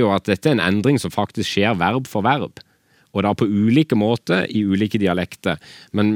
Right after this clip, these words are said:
men det er en helt klar retning på dette, og det er at vi får flere og flere svake verb i norsk. Ehm, og fordi at man i, i skriftspråket henger jo ofte litt etter, så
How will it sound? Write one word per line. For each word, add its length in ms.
men 880
det 80
er 120
en 80
helt 200
klar 200
retning 360
på 120
dette, 240
og 80
det 80
er 80
at 120
vi 80
får 240
flere 440
og 120
flere 440
svake 400
verb 300
i 80
norsk. 400
Ehm, 1160
og 160
fordi 220
at 160
man 300
i, 320
i 400
skriftspråket 600
henger 240
jo 160
ofte 260
litt 160
etter, 320
så 80